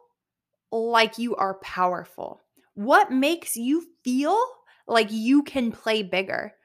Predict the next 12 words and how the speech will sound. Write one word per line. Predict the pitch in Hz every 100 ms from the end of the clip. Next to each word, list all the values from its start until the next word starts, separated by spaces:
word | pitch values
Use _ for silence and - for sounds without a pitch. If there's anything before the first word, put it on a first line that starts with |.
| _ - _
What | 208 285 403 277
makes | 240 269 339 - 240
you | 285 320 - -
feel | 214 233 403 508 _ _ _
like | 220 226 226
that | 240 220 -
ten-year | - 262 302 302 254
dream | 208 208 247
life | 277 320 392 -
that | 180
you've | 190 233 226
designed | 202 190 180 190 254 381